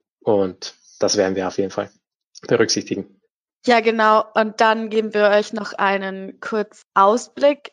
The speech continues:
Speaker 2: in die Zukunft. Und zwar, wie schon gesagt, war die Folge mit dem Shopping Center ja am häufigsten gefragt. Deshalb werden wir auch weiterhin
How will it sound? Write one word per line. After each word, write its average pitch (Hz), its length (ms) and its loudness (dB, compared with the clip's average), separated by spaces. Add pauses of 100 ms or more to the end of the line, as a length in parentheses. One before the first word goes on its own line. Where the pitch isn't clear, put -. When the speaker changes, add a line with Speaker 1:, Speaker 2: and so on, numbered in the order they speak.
Speaker 2:
in 208 140 -2
die 196 120 -10
Zukunft. 285 720 -2
Und 208 160 -8
zwar, 208 380 2
wie 214 120 -8
schon 208 200 -8
gesagt, 214 480 0
war 202 160 2
die 190 540 -4
Folge 202 680 4
mit 196 320 -4
dem 190 200 -4
Shopping 208 420 -4
Center 202 640 0
ja 180 540 2
am 180 320 -6
häufigsten 240 640 -2
gefragt. 240 560 0 (460)
Deshalb 208 380 2
werden 196 300 2
wir 190 280 2
auch 185 200 2
weiterhin 196 720 -2